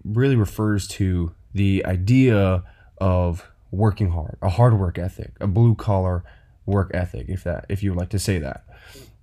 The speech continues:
It means that when you put your mind to something, you do, you give it a hundred twenty percent. You don't just do, you don't just give fifty percent or twenty percent or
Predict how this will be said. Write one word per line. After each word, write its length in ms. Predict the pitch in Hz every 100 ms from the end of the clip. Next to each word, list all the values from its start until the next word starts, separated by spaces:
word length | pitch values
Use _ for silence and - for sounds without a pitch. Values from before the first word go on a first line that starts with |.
| _ _ _ - _ -
It 80 |
means 420 | 120 151 151 127 101
that 340 | 98 95 95
when 220 | 98 104
you 380 | 117 135 135 131 -
put 240 | 127 117
your 80 | 120
mind 240 | 101 101
to 60 | 98
something, 520 | 90 90 90 92 90 - _ _ -
you 140 | 110
do, 160 | 113 110
you 220 | - 113
give 200 | 113 120
it 60 | 104
a 60 |
hundred 560 | 95 110 107 104 98 90 - - -
twenty 320 | - 104 92
percent. 480 | - 90 - 78 92
You 100 | 101
don't 140 | 107
just 160 | 98 92
do, 120 | 98
you 520 | 90 - _ - 110
don't 80 | 104
just 100 | 98
give 140 | 98
fifty 320 | 90 92 95
percent 460 | 90 87 - 92 82
or 60 | 92
twenty 280 | - 98 90
percent 400 | 98 87 92 87
or 200 | 87